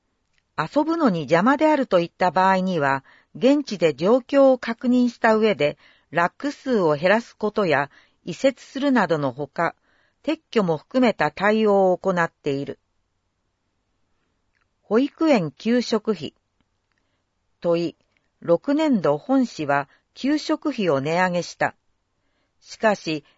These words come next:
値上げ分を全額補助し、実質値上げはされなかった。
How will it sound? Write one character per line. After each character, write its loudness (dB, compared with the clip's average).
値 0
上 4
げ 4
分 2
を 0
全 0
額 -2
補 0
助 0
し、 -8
実 -12
質 -6
値 0
上 4
げ 2
は 4
さ -4
れ 0
な 0
か -2
っ -6
た。 -6